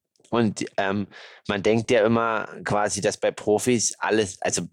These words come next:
bei den Profis alles perfekt läuft. Das denken vielleicht auch einige A-K-Athleten bei uns dann halt. Und ich sag natürlich auch immer, ja, warum bin ich mal erkältet? Und von Frodo und allen anderen höre ich nie, dass die erkältet sind. Von Laura Philipp haben wir's jetzt gehört. Ähm,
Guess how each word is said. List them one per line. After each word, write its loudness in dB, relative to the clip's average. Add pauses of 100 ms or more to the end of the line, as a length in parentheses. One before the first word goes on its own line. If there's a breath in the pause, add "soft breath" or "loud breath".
(100)
bei 0
den 2
Profis 0
alles 0
perfekt -4
läuft. 2
Das 0
denken -4
vielleicht -4
auch 0
einige 0
A-K-Athleten -4
bei 0
uns 0
dann 0
halt. 0 (480 loud breath)
Und -2
ich 0
sag -2
natürlich 2
auch 2
immer, 0
ja, 2
warum 0
bin 0
ich -2
mal 0
erkältet? 0
Und -2
von -4
Frodo 2
und -2
allen -4
anderen -4
höre 2
ich -2
nie, -2
dass 0
die -2
erkältet 0
sind. 0 (540 soft breath)
Von 0
Laura 4
Philipp 0
haben -2
wir's -2
jetzt -4
gehört. 0 (480)
Ähm, -2